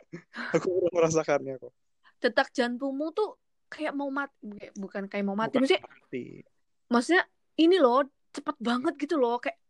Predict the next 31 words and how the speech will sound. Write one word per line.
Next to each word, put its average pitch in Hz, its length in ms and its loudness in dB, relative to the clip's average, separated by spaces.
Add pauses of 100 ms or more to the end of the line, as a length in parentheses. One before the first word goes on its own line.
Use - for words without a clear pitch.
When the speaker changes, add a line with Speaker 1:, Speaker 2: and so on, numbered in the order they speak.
Speaker 2:
"Aduh, 311 240 -4
ini 311 140 -10
aku - 180 -14
kenapa?" 330 480 2
Aku 285 140 0
sampai 254 180 -2
kayak 220 240 -4
gitu, - 140 -14
Speaker 1:
Mm-mm. - 100 -18
Speaker 2:
"Allah, 294 220 -8
ya 285 140 -8
Allah, 320 180 -6
ya 262 100 -4
Allah," 311 220 -6
gitu. 226 220 -6 (420)
Aku - 320 -8
ngerasain 359 400 -4
stres, 392 400 -6
penyakit 330 400 -6
stres 339 320 -6
yang 339 100 -6
seumur 320 300 -8
hidup 277 240 -4
aku 330 340 -6
nggak 262 140 -2
pernah 302 240 -4
ngerasain 311 400 -10
pas 466 240 -10
itu, 440 280 -4 (120)
Van. 220 240 -8 (680)
Speaker 1:
Iya, - 80 -4